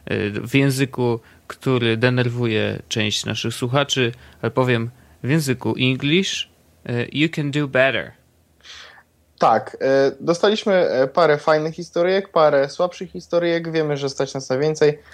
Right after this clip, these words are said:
Speaker 2: a mamy do rodzenia przecież naprawdę fajne rzeczy, e, więc, e, chcemy, żebyście się postarali, ale rozszerzamy to troszeczkę.
Speaker 1: Mhm.
Speaker 2: E, mianowicie nie musicie do nas pisać maila, musicie dać nam po prostu o ty-, o tej historyce znać.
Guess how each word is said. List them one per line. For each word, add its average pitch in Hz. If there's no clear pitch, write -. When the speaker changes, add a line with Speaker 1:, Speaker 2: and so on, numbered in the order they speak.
Speaker 2:
a 170
mamy 135
do 131
rodzenia 127
przecież 127
naprawdę 123
fajne 117
rzeczy, 127
e, 113
więc, 123
e, 113
chcemy, 262
żebyście 214
się 202
postarali, 147
ale 156
rozszerzamy 160
to 117
troszeczkę. 117
Speaker 1:
Mhm. 113
Speaker 2:
E, 123
mianowicie 156
nie 147
musicie 160
do 135
nas 127
pisać -
maila, 120
musicie 127
dać 139
nam 139
po 139
prostu 127
o 127
ty-, 127
o 123
tej 135
historyce 123
znać. 131